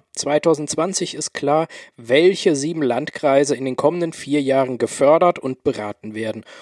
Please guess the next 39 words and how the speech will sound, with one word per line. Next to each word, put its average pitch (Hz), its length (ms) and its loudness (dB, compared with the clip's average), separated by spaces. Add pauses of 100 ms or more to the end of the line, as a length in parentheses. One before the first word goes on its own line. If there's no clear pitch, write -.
(140)
um 107 260 -16
neue 156 340 4
Ideen 175 380 2
zu - 140 -2
kreieren 156 500 0
und 131 180 -6
vor - 200 -6
Ort 120 220 0 (220)
auszuprobieren. 101 760 -10 (560)
Aus - 320 -2
Rheinland-Pfalz 143 580 2
ist - 140 -2
der 135 80 4
Landkreis 147 520 2
Bernkastel-Wittlich 139 1120 -6
mit - 300 -8
dabei. 101 400 -10 (480)
Gelegen 208 280 2
in 156 140 -4
der 139 100 6
Nähe 165 360 2
von - 260 -2
Trier 240 420 0
verbindet 180 480 -2
er 139 240 2
Hunsrück 190 540 2
und 131 300 0
Eifel 202 560 0 (320)
und 123 160 -6
darf 127 180 0
sicherlich 139 880 0
als - 220 -4
ländlicher 143 640 2
Raum 143 360 4
in 135 140 -4
seiner 127 400 0
reinsten 151 420 -2
Form 117 360 -8
gelten. 104 540 -14